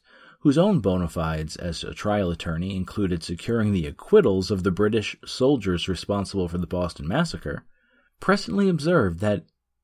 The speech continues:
even if Burr's guilt was as clear as the noonday sun,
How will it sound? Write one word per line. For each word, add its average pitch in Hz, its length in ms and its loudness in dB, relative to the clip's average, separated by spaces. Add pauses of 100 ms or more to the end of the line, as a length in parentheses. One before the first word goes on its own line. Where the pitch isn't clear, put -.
(100)
even 220 320 2
if 208 160 -2
Burr's 147 400 6
guilt 110 560 2
was 135 220 2
as 123 120 -2
clear 185 480 2
as 135 200 2
the 139 100 0
noonday 147 480 2
sun, 92 640 -2